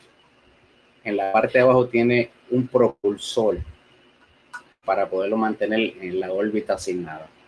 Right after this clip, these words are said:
Esa es la diferencia, porque los de baja órbita, eh, cu-, cubos baja órbita no necesitan propulsores, eso, pues, están por ahí,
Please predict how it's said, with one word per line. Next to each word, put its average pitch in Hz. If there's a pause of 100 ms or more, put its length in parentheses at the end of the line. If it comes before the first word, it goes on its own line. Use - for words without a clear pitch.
(480)
Esa 104
es 120
la 120
diferencia, 107
porque 85
los 90
de 92
baja 110
órbita, 131 (480)
eh, 110
cu-, - (200)
cubos 139
baja 139
órbita 139
no 120
necesitan 123
propulsores, 117 (140)
eso, 107 (120)
pues, 90 (460)
están 107
por 113
ahí, 120